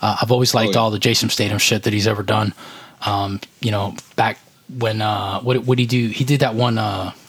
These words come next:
Speaker 1: that one British movie.
Speaker 2: The
Speaker 1: Holy crap.
Speaker 2: Transporters, the shit.
Speaker 1: Yeah,
Speaker 2: All the,
Speaker 1: exactly, that
Speaker 2: all the
Speaker 1: one.
Speaker 2: Transporters.
Speaker 1: Yep, yep,
Speaker 2: Um,
Speaker 1: yep.
Speaker 2: he was in a few other things too, but definitely Transporters are the things that are gonna get,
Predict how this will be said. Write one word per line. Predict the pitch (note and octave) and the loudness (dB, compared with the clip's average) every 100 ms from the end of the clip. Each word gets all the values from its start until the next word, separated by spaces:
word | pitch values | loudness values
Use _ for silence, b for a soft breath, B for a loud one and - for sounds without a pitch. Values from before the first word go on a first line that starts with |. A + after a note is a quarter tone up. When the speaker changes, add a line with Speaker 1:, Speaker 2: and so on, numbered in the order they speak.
| - - | -10 -10
Speaker 1:
that | A2 | -6
one | A2 | -6
British | G#2 G#2+ A#2+ - | -4 -2 -2 0
movie. | G2+ | 0
Speaker 2:
The | F#2+ | 0
Speaker 1:
Holy | B2 G#2+ | 0 0
crap. | A2 A2+ | 0 -2
Speaker 2:
Transporters, | - G2 F#2 F2+ F2+ F2 F2 E2+ | -2 -2 -2 0 0 0 -2 -4
the | F2 | -2
shit. | - F2+ F2+ | 0 0 2
Speaker 1:
Yeah, | B2 A#2+ G#2 F2 | 4 4 2 0
Speaker 2:
All | G2 | 2
the, | |
Speaker 1:
exactly, | G#2 A2+ B2 G#2+ | 2 2 0 0
that | G2+ | 2
Speaker 2:
all | A2 | 2
the | A#2+ | 2
Speaker 1:
one. | A#2 | 0
Speaker 2:
Transporters. | B2+ G#2+ G2 F#2+ - F2+ F2+ F2 F2+ F2 - | 0 0 0 -4 -6 -4 -2 -2 -2 -4 -6
Speaker 1:
Yep, | - - | -12 -8
yep, | - | -2
Speaker 2:
Um, | F2 F2 F2 E2 | 0 2 0 0
Speaker 1:
yep. | A#2 B2 - - B - | -2 -2 -8 -16 B 0
Speaker 2:
he | A2+ | 2
was | A2+ G#2 | 4 4
in | B2 G#2+ | 2 2
a | |
few | - C3 A#2+ G#2 | 0 2 4 4
other | G#2 F#2+ | 2 -2
things | - F2+ F2 F2 - | -4 -6 -4 -6 -6
too, | - G#2+ F2 | -2 -2 -2
but | D#2+ D#2 - | -6 -6 -2
definitely | G#2 - G2+ F#2+ C2 E2 | -4 -2 -4 -4 -6 -10
Transporters | - - G2+ G2+ G#2+ A#2+ A2+ A2+ A2 F#2+ | -8 -4 -2 -2 -2 0 2 2 0 0
are | F2+ | -4
the | E2 | -6
things | - G2 F#2+ F#2 | -4 -2 -2 -2
that | G2 F#2 | -2 -2
are | F#2 | -2
gonna | F2+ F2 | -4 -8
get, | F#2 F2 | -8 -8